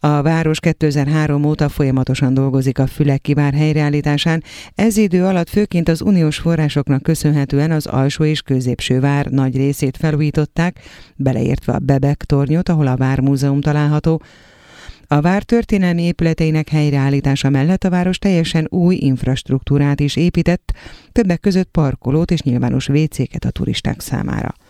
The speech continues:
Ugyanakkor a vár legrégebbi része, a felső rész, ahol nyolcszáz éves építmények is találhatók, még mindig rossz műszaki állapotban van, mutattak rá. Hozzátéve, hogy az elmúlt években a vár alatti utcákra hulló kövek is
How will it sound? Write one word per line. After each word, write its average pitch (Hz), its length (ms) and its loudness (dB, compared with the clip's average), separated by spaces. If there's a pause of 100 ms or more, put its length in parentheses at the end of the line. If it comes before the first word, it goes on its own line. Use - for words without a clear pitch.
(560)
Ugyanakkor 214 400 2
a 180 60 2
vár 196 220 0
legrégebbi 143 760 0
része, 127 360 -2
a 113 60 -2
felső 160 580 2
rész, 143 320 0
ahol 147 280 2
nyolcszáz 180 680 0
éves 151 340 0
építmények 139 640 0
is 127 120 -6
találhatók, 147 640 0 (360)
még 226 160 2
mindig 180 260 2
rossz 165 260 0
műszaki 131 500 0
állapotban 139 600 0
van, 135 160 2
mutattak 139 460 -2
rá. 143 200 0 (520)
Hozzátéve, 190 600 2
hogy 180 160 0
az 160 180 -2
elmúlt 160 320 2
években 147 380 0
a 139 120 2
vár 170 320 0
alatti 143 460 0
utcákra 127 500 0
hulló 135 320 0
kövek 123 440 -2
is 120 220 -2